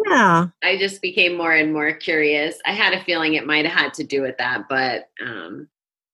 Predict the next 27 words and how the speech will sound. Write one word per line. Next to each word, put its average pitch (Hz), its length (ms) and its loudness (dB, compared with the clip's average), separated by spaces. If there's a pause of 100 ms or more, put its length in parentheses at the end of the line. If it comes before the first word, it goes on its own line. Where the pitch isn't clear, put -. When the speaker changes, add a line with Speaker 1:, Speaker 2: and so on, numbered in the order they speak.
(300)
Speaker 2:
yeah, 180 360 0
it's 156 200 -6
a, 175 100 -4
it's 175 300 -4
a 160 40 -6
good 175 180 0
reason, 185 440 2
and 160 160 2
it 139 200 -4 (140)
has 170 260 -4
a 165 60 -4
nice 170 380 -2
turnout. 165 460 0
I 139 80 2
appreciate 127 640 -2
that. 110 280 -6 (300)
Speaker 1:
Yeah, 339 420 4
thank 285 340 2
you. 165 340 2 (960)
Speaker 2:
So, 139 320 -12 (720)
well, 196 140 2
I 185 320 2 (360)
think 320 400 2
all 220 180 2
the 403 80 0
questions 277 420 2
that 185 140 0